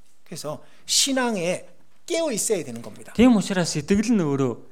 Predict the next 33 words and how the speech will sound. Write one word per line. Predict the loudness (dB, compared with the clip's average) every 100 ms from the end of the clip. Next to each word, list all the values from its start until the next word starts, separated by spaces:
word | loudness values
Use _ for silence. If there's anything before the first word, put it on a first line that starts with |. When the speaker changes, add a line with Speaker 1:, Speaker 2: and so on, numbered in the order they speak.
| -18 -12
Speaker 2:
сэргэг | -6 2 4 4 2
байх | 0 -2 -2 4
Speaker 1:
깨어 | 6 6
Speaker 2:
учиртай. | 4
Speaker 1:
있다는 | 6 6 4
것은 | -2 -2 -4 -6 -12 -12
항상 | -6 -4 0 0 0 0
주님 | -2 -2 0
앞에 | -2 0 -4
자신이 | -4 -4 -4 -2 -4
있다는 | 4 4 4
것을 | 2 0 2 0 0 -10 -18 -18 -18 -18 -18 -18 -18 -10
그걸 | -6 -4
잊지 | -4 -4 4 4
않는 | 2 -4
겁니다. | -4 -6 -12 -14 -16 0
Speaker 2:
Тэгэлэр | 6 8 8
сэргэг | 8 8 8 10
байна | 10 10 6
гэдэг | 6 2
чинь | 2 2 2 0 -10 -18 -14 6
ямагт | 10 10 8 4
өөрийгөө | 0 6 8 6 6 6 6 2
эзний | 2 4 4 6
өмнө | 6 6
байгаа | 6 4 4
гэдгээ | 0 4 4 4 0 2
мартахгүй | 4 4 0 -2 2 6 8
байх | 8 6 -2 4
тэр | 10 12
байдлыг | 12 8 2
хэлээд | 2 0 -4
байна. | -8 -12